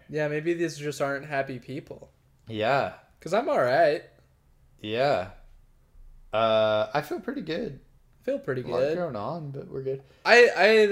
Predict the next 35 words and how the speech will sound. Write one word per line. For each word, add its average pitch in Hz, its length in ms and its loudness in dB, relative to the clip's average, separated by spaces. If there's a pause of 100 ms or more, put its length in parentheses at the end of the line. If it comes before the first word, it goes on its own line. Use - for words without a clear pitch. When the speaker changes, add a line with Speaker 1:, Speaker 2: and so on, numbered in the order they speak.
(180)
Speaker 1:
I, 156 200 0
I 175 40 2
don't 147 140 -2
know. 117 160 -4
Let's 180 160 2
just - 180 -10
keep 139 160 -10
going. 90 220 -10
Let's 131 120 -2
Speaker 2:
Yeah. 120 140 0
Speaker 1:
power 110 120 -8
through - 220 -16
it. - 140 -20
Speaker 2:
"Adulthood 180 600 4
is 151 160 -6
waking 143 460 0
up 139 160 -2
feeling 139 420 -2
less 123 460 0
well-rested 131 720 0
every 120 400 -4
day 113 380 0
until 113 440 -6
you 117 440 -6
finally 135 640 -4
just 123 340 -8
don't 120 340 -4
wake 123 300 -2
up 131 160 4
at 123 140 2
all 127 260 2
one 95 280 -4
day, 92 260 -6
isn't 101 320 -6
it?" 95 180 -10